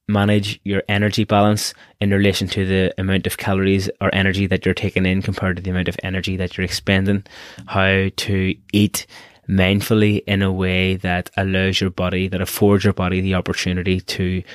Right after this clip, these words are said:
acknowledge the food that it's taken in so that it can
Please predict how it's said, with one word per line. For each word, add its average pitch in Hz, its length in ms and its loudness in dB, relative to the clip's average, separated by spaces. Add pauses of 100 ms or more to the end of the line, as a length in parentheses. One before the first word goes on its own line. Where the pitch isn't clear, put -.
(140)
acknowledge 95 500 2
the 95 60 -4
food 90 280 0
that 90 120 0
it's - 120 -4
taken 90 300 -2
in 92 160 0
so 92 220 -2
that 87 100 0
it 87 120 -2
can 90 280 -2